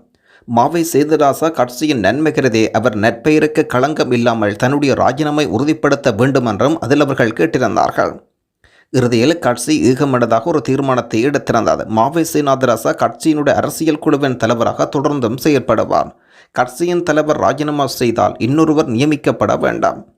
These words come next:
அந்த வகையில் எஞ்சிய காலத்துக்கு பதில் தலைவராக கட்சியினுடைய சிரேஷ்ட உபதலைவர் சிவஞானம் செயற்படுவார்.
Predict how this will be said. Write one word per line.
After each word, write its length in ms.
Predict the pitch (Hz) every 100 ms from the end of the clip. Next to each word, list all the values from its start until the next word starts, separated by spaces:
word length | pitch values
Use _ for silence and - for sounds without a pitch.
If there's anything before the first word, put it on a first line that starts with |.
| _ _ _ _ -
அந்த 180 | 127 127
வகையில் 400 | 117 110 135 165
எஞ்சிய 360 | 117 160 165 170
காலத்துக்கு 540 | 170 147 127 120 - 151
பதில் 360 | 131 165 160
தலைவராக 520 | - 123 120 117 147
கட்சியினுடைய 600 | 160 131 - 160 135 113 143
சிரேஷ்ட 480 | - 147 156 151 113
உபதலைவர் 640 | 120 151 135 110 98 - - -
சிவஞானம் 600 | - 123 160 165 127 117
செயற்படுவார். 760 | 135 147 123 120 113 - -